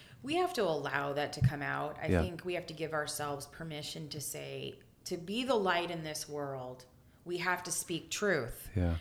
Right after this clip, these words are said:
Speaker 1: And the truth is, I don't always like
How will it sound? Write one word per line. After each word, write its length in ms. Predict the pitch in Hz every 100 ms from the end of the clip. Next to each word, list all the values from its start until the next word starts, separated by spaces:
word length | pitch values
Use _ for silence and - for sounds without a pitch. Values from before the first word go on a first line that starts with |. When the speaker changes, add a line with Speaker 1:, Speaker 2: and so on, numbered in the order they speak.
| -
Speaker 1:
And 120 | 180
the 80 | 180
truth 360 | - 214 214
is, 420 | 185 160 151 147 - - - - - - -
I 160 | - 247
don't 280 | 285 294 -
always 400 | 196 202 190 180
like 580 | 175 175 160 143 -